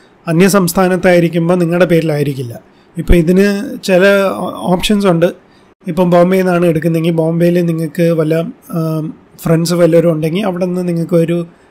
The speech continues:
ആ, റെന്റ് അഗ്രിമെന്റ് പോലെ ഉണ്ടാക്കിയിട്ട് നിങ്ങളുടെ പേരിൽ വണ്ടി അവിടെ നിന്ന് തന്നെ transfer ചെയ്ത് ഇവിടെ കൊണ്ടുവരാം.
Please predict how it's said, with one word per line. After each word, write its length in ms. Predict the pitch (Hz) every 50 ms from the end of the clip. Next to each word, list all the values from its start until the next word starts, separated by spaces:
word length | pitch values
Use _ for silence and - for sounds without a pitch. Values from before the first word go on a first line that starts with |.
| _ _ _ _ - 220
ആ, 200 | - 175 170 165
റെന്റ് 280 | 160 160 165 165 175 185
അഗ്രിമെന്റ് 480 | 185 170 165 170 175 175 175 170 165
പോലെ 240 | 170 165 170 170 170
ഉണ്ടാക്കിയിട്ട് 560 | 160 151 151 160 160 156 - 156 - 208 214
നിങ്ങളുടെ 280 | 196 165 165 180 175 175
പേരിൽ 300 | 165 175 160 165 170 175
വണ്ടി 260 | 165 160 156 165 170
അവിടെ 240 | 175 165 156 175 190
നിന്ന് 140 | 190 190 190
തന്നെ 140 | 175 175 180
transfer 380 | 160 170 160 160 - - 175
ചെയ്ത് 200 | 165 160 151 160
ഇവിടെ 220 | 180 175 156 165 165
കൊണ്ടുവരാം. 460 | 160 165 147 147 147 131 127 -